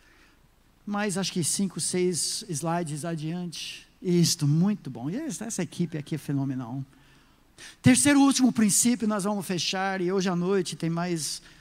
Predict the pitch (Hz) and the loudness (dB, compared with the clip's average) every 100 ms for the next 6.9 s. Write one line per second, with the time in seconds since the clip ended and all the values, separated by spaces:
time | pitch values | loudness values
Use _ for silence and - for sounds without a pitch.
0 | - _ - 170 170 - 170 156 - 170 | -20 _ -6 -4 -2 0 -2 0 -2 -2
1 | 160 147 147 - 151 143 143 147 165 165 | -4 -4 -6 -2 -2 0 0 -2 -2 -2
2 | 175 170 160 - 120 117 - 214 254 240 | -4 -4 -6 -8 -10 -14 -2 0 0 -4
3 | 165 117 98 139 - - - _ _ _ | -6 -8 -10 -12 -14 -20 -20 _ _ _
4 | _ _ - - _ _ _ - - - | _ _ -20 -20 _ _ _ -20 -20 -20
5 | - - 185 185 175 185 233 269 214 165 | -20 2 6 8 8 6 4 4 4 2
6 | 127 127 123 120 143 190 - - - | 0 -6 -8 -8 -8 -10 -12 -12 -16